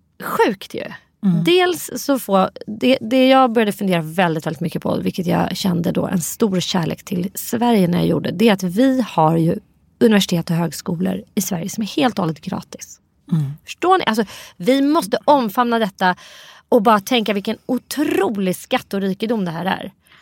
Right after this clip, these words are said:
Speaker 1: Att alla människor kan alltså läsa på universitet och högskola gratis.
Speaker 2: Jag vet, det är
Speaker 1: Det
Speaker 2: helt
Speaker 1: ser inte
Speaker 2: sjukt.
Speaker 1: ut så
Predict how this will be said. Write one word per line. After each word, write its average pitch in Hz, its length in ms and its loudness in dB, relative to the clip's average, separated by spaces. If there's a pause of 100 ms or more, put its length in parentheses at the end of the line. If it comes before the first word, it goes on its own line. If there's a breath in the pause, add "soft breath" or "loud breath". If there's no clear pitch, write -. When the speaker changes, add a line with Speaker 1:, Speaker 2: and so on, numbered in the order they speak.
(100 soft breath)
Speaker 1:
Att 339 160 2 (120)
alla 359 560 6 (120)
människor 185 840 2 (100)
kan 214 200 -2
alltså 180 220 -4
läsa 196 720 0 (160)
på 208 240 0
universitet 208 500 0
och 180 60 -2
högskola 180 500 -4
gratis. 208 1000 2
Speaker 2:
Jag 202 100 -2
vet, 175 220 -4
det 190 60 -8
är - 20 -4
Speaker 1:
Det 262 60 4
Speaker 2:
helt 262 80 2
Speaker 1:
ser 359 80 2
inte 330 160 -2
Speaker 2:
sjukt. - 100 0
Speaker 1:
ut 311 280 0
så 196 280 0